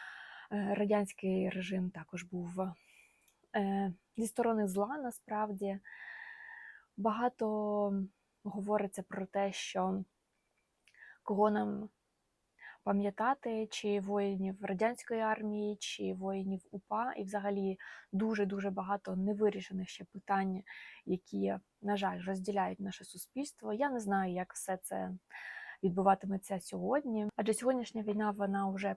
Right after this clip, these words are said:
поміняла пріоритети, вона змусила багатьох людей переглянути своє ставлення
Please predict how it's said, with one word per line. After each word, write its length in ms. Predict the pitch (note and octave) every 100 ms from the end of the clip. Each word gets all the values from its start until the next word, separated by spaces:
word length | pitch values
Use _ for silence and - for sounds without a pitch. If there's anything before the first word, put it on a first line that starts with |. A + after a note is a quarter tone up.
| -
поміняла 480 | G3 F#3+ F3+ F#3+ F#3
пріоритети, 800 | G3 F#3 F#3 - C4 - A3+ G#3+ _ - - -
вона 200 | G3+ G3
змусила 320 | G3+ G#3+ G#3+
багатьох 480 | G3 G3 G#3 A3 -
людей 280 | G3+ G3 G3 - _ _
переглянути 580 | G#3 G#3 G3+ G3 F#3+ F#3
своє 240 | - F3+
ставлення 800 | - G3+ F#3+ F#3 F3+ F#3 G3 G3